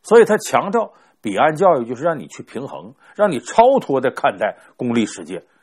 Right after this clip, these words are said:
这个是积极意识非常强大的。当然，我们这一期两期节目恐怕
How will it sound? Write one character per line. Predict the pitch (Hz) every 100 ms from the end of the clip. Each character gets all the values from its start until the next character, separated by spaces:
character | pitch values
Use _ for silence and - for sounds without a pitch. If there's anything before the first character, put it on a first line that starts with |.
| _
这 | - 220
个 | 120 110
是 | 110 - _
积 | 113 131
极 | 120 139
意 | 113
识 | 92
非 | 135 110
常 | 87
强 | - 62
大 | 71 62
的。 | - - -
当 | 143
然， | 156 104
我 | 82
们 | 135
这 |
一 | 151 139
期 | 151
两 | 107 80
期 | 113
节 | 78 104
目 | 117
恐 | 82
怕 | 78